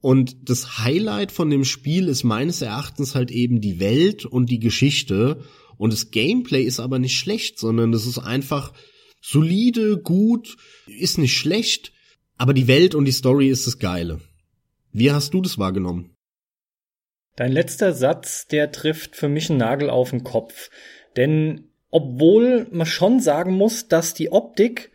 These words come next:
Speaker 2: sehr trist ist, die ist wenig farbenfroh, es ist eher grau-braun gehalten, finde ich, schaffen sie es aber hier,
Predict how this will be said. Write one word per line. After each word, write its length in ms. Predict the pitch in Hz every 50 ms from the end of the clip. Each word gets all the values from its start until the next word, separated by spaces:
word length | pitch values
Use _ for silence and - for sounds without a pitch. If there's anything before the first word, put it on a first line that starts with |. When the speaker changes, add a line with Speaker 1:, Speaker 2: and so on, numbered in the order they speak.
| _ - - _ _ _ _ _ _ _ _ _ - -
Speaker 2:
sehr 380 | - 143 156 175 202 208 202
trist 480 | - - - - 175 240 233 - - -
ist, 560 | - - 127 120 110 - - - - - -
die 120 | - 123 120
ist 220 | 123 - - 113
wenig 280 | 131 135 135 131 127 -
farbenfroh, 840 | - - 123 139 170 185 185 170 165 - - - 143 151 156 156
es 140 | 156 151 -
ist 160 | 135 127 -
eher 300 | - - 131 139 139 139
grau-braun 720 | 120 127 120 131 127 143 135 123 131 117 120 135 175 196 190
gehalten, 760 | 170 156 135 151 151 156 160 160 165 170 165 165 170 160 165 - - - - - _
finde 380 | _ - - - 156 180 196 208
ich, 100 | 202 208
schaffen 360 | - - 151 160 - - 226
sie 80 | 196 202
es 160 | 190 - -
aber 180 | - 156 160 165
hier, 640 | 151 131 127 147 190 226 233 247 247 277 269 -